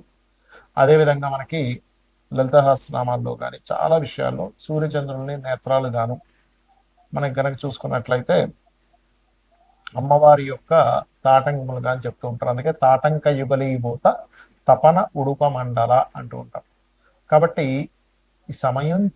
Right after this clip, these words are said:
చాలా గొప్పది అనే భావనతో గనక మీరు చేసుకున్నట్లయితే జపాన్ని,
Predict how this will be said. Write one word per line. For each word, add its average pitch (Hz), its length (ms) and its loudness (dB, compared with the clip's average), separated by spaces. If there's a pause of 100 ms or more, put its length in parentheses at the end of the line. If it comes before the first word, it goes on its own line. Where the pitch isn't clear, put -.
చాలా 151 360 2 (140)
గొప్పది 143 540 4 (100)
అనే 135 120 -4 (180)
భావనతో 139 540 2 (160)
గనక 120 220 -8 (120)
మీరు 120 180 -8 (640)
చేసుకున్నట్లయితే 123 840 -6 (120)
జపాన్ని, 117 480 -6